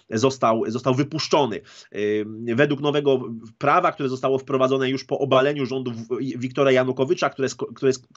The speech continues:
z kolei to obalenie jest nieuznawane w Federacji Rosyjskiej, e, został uznany za więźnia politycznego. Został uznany za więźnia politycznego. No,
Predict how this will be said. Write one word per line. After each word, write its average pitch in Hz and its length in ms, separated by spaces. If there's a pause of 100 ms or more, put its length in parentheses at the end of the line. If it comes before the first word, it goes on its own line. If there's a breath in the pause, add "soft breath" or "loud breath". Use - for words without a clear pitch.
(100)
z - 80
kolei 143 240
to 143 120
obalenie 135 420
jest 127 180 (260 loud breath)
nieuznawane 160 720
w - 60
Federacji 123 480
Rosyjskiej, 117 640 (300 loud breath)
e, 143 120
został 185 340
uznany 156 340
za 135 140
więźnia 135 400
politycznego. 113 880
Został 127 260
uznany 127 200
za 123 100
więźnia 123 280
politycznego. 156 720
No, 170 360